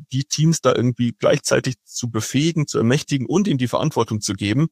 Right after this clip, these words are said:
dass wir irgendwie gemerkt haben, das wollen wir auf jeden Fall. Und dazu das, was ich eben schon angedeutet habe, ähm, heute sind wir dieses Bottleneck und keiner kommt an Daten außer durch uns sozusagen.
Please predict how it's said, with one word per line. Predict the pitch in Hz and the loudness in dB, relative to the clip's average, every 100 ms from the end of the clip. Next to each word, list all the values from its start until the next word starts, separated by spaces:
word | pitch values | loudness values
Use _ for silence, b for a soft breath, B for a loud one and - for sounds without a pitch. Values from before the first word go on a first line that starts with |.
| _ _ - | _ _ -8
dass | 113 | -2
wir | 120 | 0
irgendwie | 123 | 0
gemerkt | 113 110 120 - | 2 2 2 0
haben, | 107 110 | 0 0
das | 107 - | -2 2
wollen | 104 123 | 2 4
wir | 123 | 2
auf | - - | 0 -2
jeden | 117 151 | -4 -2
Fall. | 151 156 190 - _ _ _ _ - | -2 0 -2 -4 _ _ _ _ -2
Und | 123 135 - _ _ _ | 0 0 -4 _ _ _
dazu | - - 147 | -4 -2 0
das, | 156 139 | 0 0
was | 131 | 0
ich | - | 0
eben | 131 170 | 0 2
schon | 135 | 0
angedeutet | 117 113 110 104 104 - | 0 0 0 -2 -2 0
habe, | 127 _ _ _ - | -2 _ _ _ -2
ähm, | 110 107 _ _ _ - | -2 -2 _ _ _ 0
heute | 123 160 | 0 2
sind | 127 139 135 | 0 0 0
wir | |
dieses | 123 120 110 | 0 0 0
Bottleneck | - 120 139 139 127 120 | -2 -2 0 0 0 0
und | 107 | -4
keiner | - 120 117 | -2 0 -2
kommt | - 127 | -2 -2
an | 110 | 0
Daten | 110 120 - 120 | 2 0 0 0
außer | 110 127 117 | 0 0 0
durch | 104 104 | -2 0
uns | 117 185 | 2 2
sozusagen. | 214 - 185 185 208 254 | 0 -2 0 0 0 -2